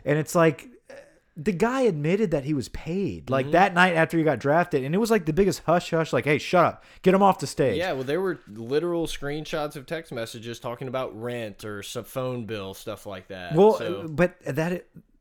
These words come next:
Speaker 1: that kind of faded in a week. You know what I mean? It's like all this Ole Miss stuff, like, it comes up, it's so horrible, and then it's just, it's just gone. You don't hear it again for a little while.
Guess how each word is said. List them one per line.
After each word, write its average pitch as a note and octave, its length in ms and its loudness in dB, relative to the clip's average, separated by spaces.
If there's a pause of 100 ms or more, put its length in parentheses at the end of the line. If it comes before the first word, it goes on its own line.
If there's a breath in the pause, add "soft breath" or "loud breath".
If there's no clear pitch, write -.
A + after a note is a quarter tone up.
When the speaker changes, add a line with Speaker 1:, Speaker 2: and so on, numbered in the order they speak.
(100)
Speaker 1:
that C3+ 240 -2
kind A3 200 -4
of G3 80 -4
faded E3 440 -2
in C#3 120 -2
a G#2 60 -2
week. - 560 -10 (100)
You C#3+ 80 -2
know E3+ 100 4
what G#3 80 6
I G#3 60 4
mean? G#3 240 2
It's F3+ 140 0
like D3+ 120 4
all D3+ 240 4
this A3+ 240 2
Ole D3+ 220 -2
Miss D#3+ 240 0
stuff, D#3 400 2
like, A#2+ 120 0
it A#2 80 -6
comes E3 300 -2
up, D3 220 2
it's - 160 -4
so E3 280 0
horrible, B2+ 800 0 (600 soft breath)
and C3 160 -4
then D#3+ 120 2
it's E3+ 160 -4
just, - 360 -2 (200)
it's C#3 240 0
just A2+ 300 -4
gone. A#2+ 540 -2 (180)
You C3 140 0
don't D#3 180 0
hear F#3 320 0
it C3+ 60 -2
again G2 280 -4
for G#2+ 160 -6
a G2+ 40 -4
little G2+ 240 -4
while. E2+ 360 -6